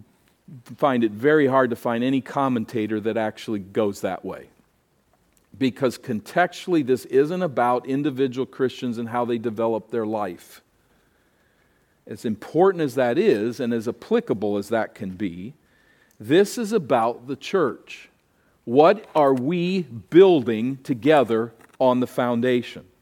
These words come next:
So he's talking about local churches, how those churches build on that t-, uh, at God's temple on the gospel. On one hand, we can use gold, silver, precious building stones like granite and marble, I think is what he means.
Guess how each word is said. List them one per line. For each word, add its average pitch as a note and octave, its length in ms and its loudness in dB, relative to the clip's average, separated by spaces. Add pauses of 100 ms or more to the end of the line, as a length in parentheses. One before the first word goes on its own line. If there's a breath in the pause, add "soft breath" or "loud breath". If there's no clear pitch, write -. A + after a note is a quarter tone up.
(920)
So - 120 0
he's C#3+ 140 0
talking F#3+ 280 4
about D3 200 6
local G3 400 6
churches, A#2+ 500 -4
how F3+ 280 4
those A3 220 2
churches D#3+ 440 0
build D#3+ 320 6
on C#3 120 2
that C#3+ 320 0 (200)
t-, - 180 -16
uh, C#3+ 260 -8
at C3 220 -4
God's D3+ 320 2
temple C#3 440 0
on C#3 220 2
the E3 80 -2
gospel. A#2+ 600 -2 (240 loud breath)
On D#3 260 2
one G3+ 260 4
hand, D#3 340 0
we E3 140 4
can F#3 200 -2
use D#3+ 240 -4
gold, C#3 360 4
silver, C#3 480 2
precious D3 500 -2
building C#3 460 2
stones C3 460 0
like B2 200 0
granite A#2+ 420 -2
and B2 100 -2
marble, A2 460 4
I F#2 80 -10
think G#2+ 260 -8
is G2 120 -12
what G#2 140 -8
he G2 60 -10
means. G2+ 500 -6